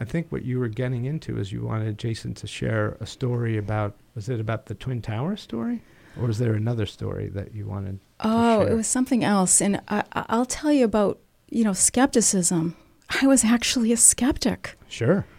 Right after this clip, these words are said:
Speaker 1: Well, with your background, you'd have
Speaker 2: Yeah,
Speaker 1: to
Speaker 2: I,
Speaker 1: be,
Speaker 2: I,
Speaker 1: right?
Speaker 2: I was. So it was
Speaker 1: <laughs>
Speaker 2: just so interesting. So I really needed the evidence myself. And it was so compelling.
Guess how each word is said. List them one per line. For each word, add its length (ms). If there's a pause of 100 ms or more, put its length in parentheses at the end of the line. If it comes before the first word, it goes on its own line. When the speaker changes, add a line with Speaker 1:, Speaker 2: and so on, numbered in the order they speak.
Speaker 1:
Well, 180
with 180
your 140
background, 520
you'd 120
have 160
Speaker 2:
Yeah, 80
Speaker 1:
to 100
Speaker 2:
I, 60
Speaker 1:
be, 60
Speaker 2:
I, 60
Speaker 1:
right? 120
Speaker 2:
I 100
was. 480
So 280
it 180
was 240
Speaker 1:
<laughs> 0
Speaker 2:
just 360 (240)
so 400
interesting. 580
So 200
I 160
really 280
needed 260
the 140
evidence 440
myself. 680 (540)
And 480
it 100
was 140
so 320
compelling. 720